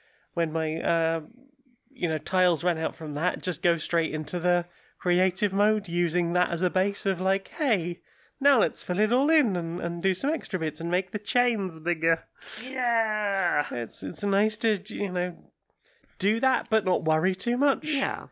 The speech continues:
Speaker 1: It's, I think Dorf Romantic, of all of those,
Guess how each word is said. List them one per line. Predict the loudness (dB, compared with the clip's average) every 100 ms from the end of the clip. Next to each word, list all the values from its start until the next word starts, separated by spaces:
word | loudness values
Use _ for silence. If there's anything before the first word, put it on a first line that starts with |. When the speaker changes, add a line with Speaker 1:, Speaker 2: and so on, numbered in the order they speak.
| _ _ _
Speaker 1:
It's, | -4 -4 -8 -2
I | 2 4
think | 2 2 0
Dorf | 0 0 2
Romantic, | 2 2 2 -4 0
of | 0
all | 2 2 2
of | 2
those, | 2 4 2 -2 -6 -10